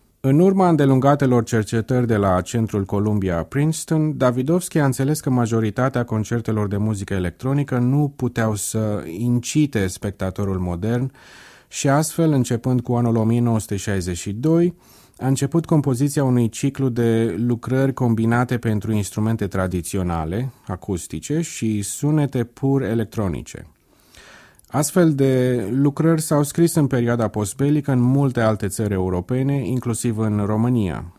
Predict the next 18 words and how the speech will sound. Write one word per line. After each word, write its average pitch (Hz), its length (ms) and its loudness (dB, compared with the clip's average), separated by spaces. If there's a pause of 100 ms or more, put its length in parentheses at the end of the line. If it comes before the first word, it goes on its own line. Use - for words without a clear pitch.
Davidovski 131 760 2
rămâne 139 380 4
însă 143 220 0
maestru 127 440 0
desăvârșit 110 680 0
al 107 160 4
genului, 101 520 0
mai 135 180 2
ales 139 280 0
din 135 180 0
anul 139 360 0
o 120 140 -4
mie 139 260 2
nouă 139 280 4
sute 135 260 -4
șaptezeci 113 560 -2
și - 140 -4
unu, 104 400 0